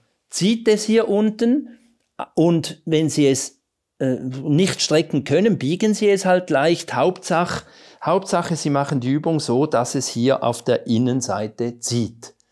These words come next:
Das können Sie auf beiden Seiten tun. Wenn das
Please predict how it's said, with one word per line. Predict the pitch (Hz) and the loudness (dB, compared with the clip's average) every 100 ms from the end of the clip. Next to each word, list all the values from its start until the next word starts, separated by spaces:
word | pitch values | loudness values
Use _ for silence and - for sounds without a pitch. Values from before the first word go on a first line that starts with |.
| _ _ _ _ - | _ _ _ _ -4
Das | 160 170 | -4 -2
können | 180 165 147 | 0 0 0
Sie | 127 127 | -2 -2
auf | 107 104 - | -2 -4 0
beiden | 127 190 208 208 | 2 2 0 0
Seiten | 196 196 196 185 | 0 0 0 -4
tun. | 190 196 202 196 190 - _ _ _ _ | -2 0 0 -2 -6 -20 _ _ _ _
Wenn | 117 131 | -2 0
das | 120 113 113 - | 2 0 -2 -10